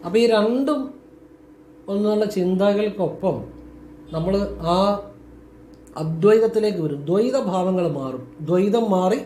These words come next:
അദ്വൈതത്തിലേക്ക് വരും. ആ ഈ രണ്ട് ചിന്തകളും അല്ലാതെ നമ്മുടെ ഉള്ളിൽ ഒരു സത്വബോധമുണ്ട്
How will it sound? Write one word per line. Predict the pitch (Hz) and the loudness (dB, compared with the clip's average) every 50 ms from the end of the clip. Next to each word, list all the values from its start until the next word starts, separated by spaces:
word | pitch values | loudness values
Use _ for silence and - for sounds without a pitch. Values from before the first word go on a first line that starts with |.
| - - 156 | -10 -10 -8
അദ്വൈതത്തിലേക്ക് | 156 156 160 202 208 208 202 208 190 196 190 190 180 156 139 131 | -6 -2 0 2 2 2 2 0 0 -2 -2 -2 -2 -2 -4 -8
വരും. | 131 - - - - - - - - - - - - - - - 196 214 | -10 -12 -14 -18 -20 -20 -20 -20 -20 -20 -20 -20 -20 -20 -12 -4 0 2
ആ | 226 240 240 247 240 - - - - - - - - - - 202 208 | 2 2 2 -2 -6 -12 -16 -20 -20 -20 -20 -20 -20 -16 -10 -8 -4
ഈ | 214 226 220 | -2 0 0
രണ്ട് | 214 208 220 233 262 254 202 | 0 0 0 -2 -2 -2 -2
ചിന്തകളും | 226 233 220 214 220 220 220 208 190 160 | -2 0 0 0 2 2 2 2 2 2
അല്ലാതെ | 156 165 190 190 185 151 123 - - - - - - - - - - - - - - - - - - 151 | 2 2 2 4 2 2 0 -4 -8 -10 -12 -14 -20 -20 -20 -20 -20 -20 -20 -20 -20 -20 -20 -16 -10 -8
നമ്മുടെ | 151 160 190 196 196 160 | -6 -4 -2 0 0 0
ഉള്ളിൽ | 165 180 196 202 190 165 | 0 0 2 2 2 0
ഒരു | 160 156 - | 0 -2 -4
സത്വബോധമുണ്ട് | - 180 180 - - - 254 226 202 208 208 208 202 190 160 139 123 120 117 | -4 -4 -6 -6 -4 -2 0 0 2 2 2 2 2 0 -2 -4 -8 -10 -12